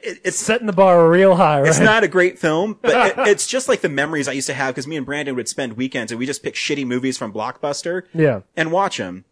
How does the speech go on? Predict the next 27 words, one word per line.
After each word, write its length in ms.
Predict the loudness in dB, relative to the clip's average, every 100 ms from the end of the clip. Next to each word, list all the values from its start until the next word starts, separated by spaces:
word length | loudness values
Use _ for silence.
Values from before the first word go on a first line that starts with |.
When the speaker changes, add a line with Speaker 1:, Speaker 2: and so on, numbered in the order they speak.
| _
Speaker 1:
And 100 | -10
I 40 | -6
mean, 120 | -6
it's 80 | -6
still 180 | -4 -4
entertaining 500 | -4 -4 -4 -4 -6
and 80 | -6
still 200 | -4 -4
fun, 280 | -4 -6 -4
so 280 | -4 -4 -6 _ -10
it's 140 | -8
more 200 | -2 0
of 80 | 2
a 100 | 0
nostalgic 680 | -2 -6 -4 -4 -4 -10 _
pick 320 | -6 -6 -4
than 160 | -2 0
it 100 | 0
is 340 | 0 -2 -8 -10 -12
saying, 300 | -10 -10 -14 _ _
"You 120 | -12 -8
really 300 | -4 -2 -2
need 100 | -6
to 60 |
see 140 | -8 -10
this 140 | -8
movie. 360 | -8 -8 -8